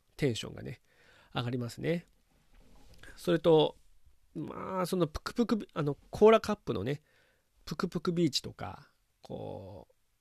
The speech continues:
南の島っていうか、あの、砂浜をね、走る、あの、雰囲気も、なんかもね、結構好きですし、あとは、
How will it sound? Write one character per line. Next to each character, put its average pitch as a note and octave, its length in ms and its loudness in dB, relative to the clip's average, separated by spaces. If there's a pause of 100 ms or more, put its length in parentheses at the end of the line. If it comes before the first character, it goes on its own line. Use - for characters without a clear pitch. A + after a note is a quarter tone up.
(100)
南 C#3+ 340 2
の C#3+ 260 0 (520)
島 C3+ 320 -2
っ - 60 -12 (800)
て D3 80 2
い B2+ 60 4
う A2+ 60 -2
か、 A#2 200 -6
あ A#2 40 -8
の、 G#2+ 160 -10
砂 D#3 240 0
浜 D3 240 0
を D3 80 2
ね、 F3 160 -2 (360)
走 - 280 0
る、 B2 220 0 (500)
あ - 60 -14
の、 A2 80 -12 (540)
雰 C#3+ 280 0
囲 B2 40 -4
気 A#2+ 100 -10
も、 - 220 -12 (760)
な C3+ 100 -6
ん - 40 -10
か C3 120 -12
も A2+ 80 -12
ね、 D3 220 -12
結 - 200 -2
構 - 300 -12
好 - 80 -18 (100)
き B2 100 -6
で - 100 -10
す - 120 -14
し、 - 380 -4 (720)
あ B2 140 -8
と B2+ 260 -2
は、 F#2 400 -8